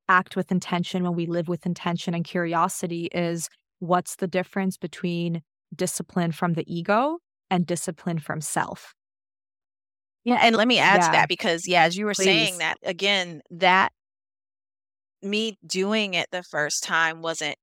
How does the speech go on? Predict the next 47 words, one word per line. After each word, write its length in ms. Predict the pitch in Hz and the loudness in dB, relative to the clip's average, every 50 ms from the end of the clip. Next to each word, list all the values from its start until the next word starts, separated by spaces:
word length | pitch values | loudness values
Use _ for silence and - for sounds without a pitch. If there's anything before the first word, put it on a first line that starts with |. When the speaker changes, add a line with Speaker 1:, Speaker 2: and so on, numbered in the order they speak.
| _ _ _ - | _ _ _ 2
Speaker 2:
"Yeah, 160 | 240 233 185 | 4 4 4
Imma 100 | 180 190 180 | 4 2 0
challenge 400 | - - 262 254 220 214 - - | 0 0 0 0 0 -2 -2 -2
myself. 400 | 196 185 - - - 185 156 - | -4 -4 -4 -2 0 0 0 0
Imma 140 | 185 185 175 | -4 -6 -6
take 240 | - - 240 226 | -4 -4 -4 -2
on 140 | 240 226 226 | -4 -4 -6
this 140 | 233 262 - | -4 -6 -4
challenge," 760 | - - - 240 226 220 208 208 208 208 208 208 208 208 202 - | -4 -2 0 0 0 0 0 -2 -4 -4 -6 -6 -8 -8 -8 -6
or, 240 | - 175 170 - - | -4 -4 -2 -2 -2
"I'm 100 | 190 196 | -2 -4
gonna 140 | - - 156 | -4 -8 -8
beat 220 | - 247 254 226 | -6 -6 -6 -4
him," 200 | 226 240 220 202 | -4 -6 -4 -4
or, 40 | 190 | -2
"I, 220 | - 180 185 - - - - | 0 2 2 2 2 0 -4
Imma 120 | 185 - - | -6 -4 -2
outdo 360 | 170 - - - - 208 214 | -2 -2 -4 -6 -8 -8 -8
him," 460 | 214 208 214 196 185 185 185 185 185 - _ | -6 -6 -4 -4 -2 -4 -4 -6 -8 -8 _
or 200 | - 190 180 - | 2 2 2 4
I, 80 | - - - | 2 0 0
I 60 | 226 | -2
just 200 | 196 - 247 - | -4 -4 -2 0
didn't 220 | - - 254 226 214 | 0 0 0 0 -2
look 160 | 220 214 - | -2 -2 0
at 80 | 202 185 | 0 0
it 80 | 180 185 | 2 2
as 340 | 170 165 160 156 - - - _ _ _ _ _ _ _ - | 2 2 0 0 -4 -8 -14 _ _ _ _ _ _ _ -6
a 100 | 175 156 | -6 -4
challenge. 1000 | - - - - - - 220 185 190 143 120 104 110 - - - - - - - | -2 0 0 0 0 2 2 2 2 2 -2 -6 -10 -12 -8 -6 -6 -4 -4 -4
So 220 | - - 196 180 | -4 -2 -2 -4
for 240 | - - - 202 190 | -4 -6 -6 -6 -6
me, 680 | 190 208 226 240 247 233 214 196 180 170 160 - - - _ - | -4 -2 0 0 2 2 2 0 0 -2 -2 -4 -8 -12 _ -10
it 120 | 185 165 | -6 0
wasn't, 440 | 165 180 196 202 240 262 240 - 170 | 2 2 2 2 2 -2 -4 -4 -4
"This 220 | 180 185 - - | -6 -6 -4 -4
is 140 | 185 170 160 | -4 -2 -2
a 140 | 160 147 143 | -2 -2 -2
challenge, 880 | - - - - 190 180 175 135 139 143 156 - - 208 208 - - - _ _ _ _ _ - | -2 -4 -2 0 0 0 -2 -2 -6 -10 -12 -14 -12 -8 -6 -6 -6 -6 _ _ _ _ _ -6
and 100 | 180 170 | 0 0
I'm 140 | 160 156 156 | 2 2 0
challenging 720 | 151 - - - 202 190 190 190 180 170 156 165 - - | 0 -2 -2 0 0 -2 -2 -2 -4 -8 -10 -14 -12 -10
myself." 500 | 123 101 - - - - - - - - - - - | -8 -8 -6 -6 -6 -6 -6 -8 -8 -10 -12 -10 -8
It 100 | 190 175 | -6 -4
looked 340 | 170 196 208 220 - _ - | 0 0 0 0 0 _ -4
at, 80 | - - | -2 2
I 200 | - 180 175 175 | 2 4 2 2